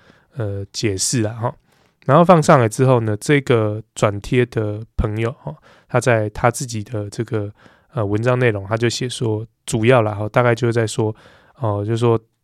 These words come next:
啊，这些在说蛋价贵，然后他怀疑都是中共同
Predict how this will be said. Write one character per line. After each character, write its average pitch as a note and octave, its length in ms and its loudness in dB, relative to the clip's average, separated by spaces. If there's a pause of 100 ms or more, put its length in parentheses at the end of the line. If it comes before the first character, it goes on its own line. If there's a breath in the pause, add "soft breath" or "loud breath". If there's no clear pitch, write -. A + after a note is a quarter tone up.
(160)
啊， G2+ 140 -4
这 B2+ 120 -2
些 C3 140 -2
在 C3 100 4
说 B2 160 0
蛋 B2 240 2
价 A2+ 220 0
贵， A2 260 -2
然 C3 120 -10
后 B2+ 240 -8
他 A2+ 200 -2
怀 G#2+ 220 -2
疑 G#2 100 -4
都 A2+ 140 -6
是 A2 140 -8
中 A2+ 200 -6
共 G#2+ 200 -6
同 - 120 -18